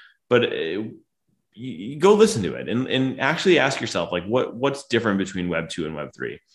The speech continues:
Web two companies, the Reddits, the Twitters of the world,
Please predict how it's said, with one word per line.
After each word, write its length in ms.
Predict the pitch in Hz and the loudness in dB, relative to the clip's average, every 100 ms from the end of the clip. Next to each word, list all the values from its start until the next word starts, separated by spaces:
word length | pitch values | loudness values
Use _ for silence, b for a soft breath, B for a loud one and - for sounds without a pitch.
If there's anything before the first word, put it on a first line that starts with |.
| b b b b _ - | b b b b _ -2
Web 260 | 135 190 180 | 2 2 2
two 300 | - 147 131 | 2 4 4
companies, 580 | 117 90 85 76 73 - | 0 -4 -6 -10 -12 -4
the 100 | - | 0
Reddits, 460 | 95 98 95 90 - | 2 4 2 0 -6
the 60 | |
Twitters 800 | 87 - 90 87 85 82 80 - - | -8 -4 -2 0 0 -2 -4 -6 -8
of 100 | - | -14
the 80 | 78 | -12
world, 500 | 76 78 76 73 | -8 -6 -6 -8